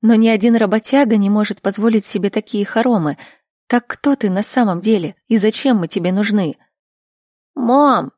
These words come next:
ты чего? Это же наш дядя Сава».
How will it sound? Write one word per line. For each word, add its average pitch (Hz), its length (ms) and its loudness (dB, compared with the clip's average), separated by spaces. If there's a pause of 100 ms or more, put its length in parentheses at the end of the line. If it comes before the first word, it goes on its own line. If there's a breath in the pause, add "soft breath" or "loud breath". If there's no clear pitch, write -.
(160)
ты 240 100 -8
чего? 302 600 0 (500)
Это 269 220 0
же 285 440 0
наш 269 320 0
дядя 233 320 0
Сава». 196 560 -2